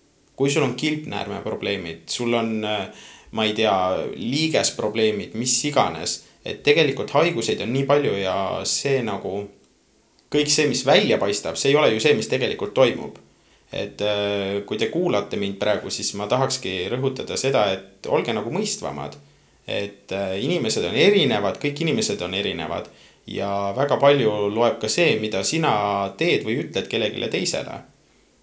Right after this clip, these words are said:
Et, äh, kui inimene tuleb ikkagi trenni, siis ta on tubli inimene ja ta on juba endaga nagu vaeva näinud ja ta näebki endaga vaeva, et tööd teha endaga. Aga kui sa, noh, oled jõusaalis, näed, et keegi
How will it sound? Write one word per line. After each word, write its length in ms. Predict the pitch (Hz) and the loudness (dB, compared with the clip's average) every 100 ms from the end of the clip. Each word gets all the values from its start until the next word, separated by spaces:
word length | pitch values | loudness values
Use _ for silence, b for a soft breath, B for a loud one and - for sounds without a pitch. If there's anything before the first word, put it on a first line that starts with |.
| _ - | _ -12
Et, 420 | 104 101 95 - | -6 -6 -8 -6
äh, 400 | 95 98 101 98 | -2 0 -2 -4
kui 140 | 98 123 | -2 0
inimene 320 | 160 131 104 | 2 0 0
tuleb 200 | 107 110 | -2 -2
ikkagi 320 | 131 113 110 | -2 -2 -2
trenni, 420 | 113 185 220 127 104 | 2 4 4 2 -2
siis 160 | 110 | -2
ta 80 | - | -2
on 120 | 120 | -2
tubli 320 | 123 220 143 113 | 0 0 2 2
inimene 380 | 110 104 104 101 | 0 -2 -2 0
ja 100 | 101 | 2
ta 80 | 113 | 2
on 120 | 120 | 2
juba 240 | 120 117 | 2 2
endaga 340 | 143 170 104 104 | 4 2 0 0
nagu 220 | 104 120 | -2 2
vaeva 340 | 147 196 156 113 | 6 8 6 4
näinud 320 | 117 113 107 | 2 0 -2
ja 60 | 104 | -2
ta 120 | 110 | 0
näebki 480 | 151 180 113 - 110 | 4 4 4 2 -2
endaga 280 | 117 107 | 0 0
vaeva, 280 | 123 170 117 | 6 6 6
et 160 | 104 - | 0 0
tööd 320 | 185 127 - | 0 0 0
teha 240 | 135 101 95 | -2 -2 -4
endaga. 440 | 95 90 82 101 - b b b b - | -4 -6 -4 -6 -6 b b b b -4
Aga 400 | 101 104 104 101 | 0 0 0 -2
kui 640 | 101 104 107 95 87 - - - _ - | -2 -2 -2 -2 -6 -10 -18 -20 _ -12
sa, 240 | - - 104 104 104 101 104 98 98 | -6 -2 2 2 2 0 0 -4 -6
noh, 280 | 76 107 110 - - - | -6 -4 -4 -6 -20 -4
oled 240 | 117 113 | 0 2
jõusaalis, 560 | 139 143 143 214 175 - | 4 4 6 6 6 2
näed, 220 | 135 123 | 2 2
et 140 | 110 - | -2 0
keegi 320 | 139 131 123 | 2 4 2